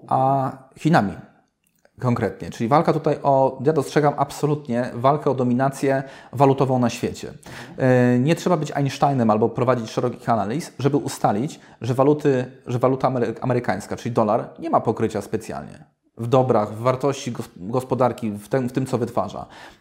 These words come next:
Inaczej jest z Chinami. Chinom musi się nie podobać, że, y, wszystkie rozliczenia,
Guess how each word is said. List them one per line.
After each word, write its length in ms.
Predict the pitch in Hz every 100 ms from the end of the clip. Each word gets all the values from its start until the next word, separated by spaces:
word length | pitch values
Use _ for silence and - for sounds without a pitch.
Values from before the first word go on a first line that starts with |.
| -
Inaczej 340 | 135 135 135
jest 240 | 127 127
z 20 | -
Chinami. 500 | - 156 107 - - - - -
Chinom 240 | 156 156
musi 340 | 160 202 220 151
się 140 | 139
nie 100 | 123
podobać, 460 | 117 110 101 117 143
że, 600 | 110 113 127 120 123 127 - - _ 120
y, 360 | 117 117 113 110 -
wszystkie 320 | 160 156 156
rozliczenia, 600 | 127 131 - 101 98